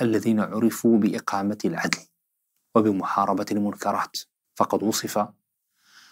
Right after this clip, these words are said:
أنه كان يقيم الحد ويحكم على أهل بيته قبل أن يحكم على رعيته. وصف كذلك بأنه كان يحارب الخمور ومنع ذلك،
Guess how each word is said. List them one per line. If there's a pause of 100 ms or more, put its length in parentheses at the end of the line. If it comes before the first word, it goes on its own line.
(260)
أنه
كان
يقيم
الحد
ويحكم
على
أهل
بيته (760)
قبل
أن
يحكم
على
رعيته. (1900)
وصف
كذلك
بأنه
كان
يحارب
الخمور (1400)
ومنع
ذلك،